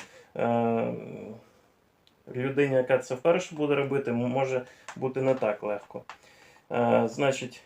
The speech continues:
який є другий варіант ускладнити? Ну, от, дві у нас штучки, да, з-, і, в принципі, з цієї книжки можна зробити невеличке тренування. Е,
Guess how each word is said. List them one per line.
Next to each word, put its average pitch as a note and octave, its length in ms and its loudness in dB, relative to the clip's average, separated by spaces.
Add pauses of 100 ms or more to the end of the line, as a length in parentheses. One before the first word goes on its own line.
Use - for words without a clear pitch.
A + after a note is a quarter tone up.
(120)
який F#3+ 420 0
є E3 300 6
другий C3+ 380 2
варіант D3+ 400 2 (460)
ускладнити? B2 720 0
Ну, D3 100 2
от, A#2+ 120 -2 (760)
дві A#2+ 320 0
у D3 100 6
нас C3 360 2 (140)
штучки, - 520 -6
да, B2 220 2
з-, - 180 -6 (280)
і, D3 120 0
в C#3+ 80 -2
принципі, F3+ 460 0
з - 40 -8
цієї D#3+ 300 4
книжки F#3+ 420 0
можна C#3+ 360 2
зробити B2+ 440 0
невеличке B2 460 2
тренування. G#2+ 600 0 (1200)
Е, A#2+ 300 8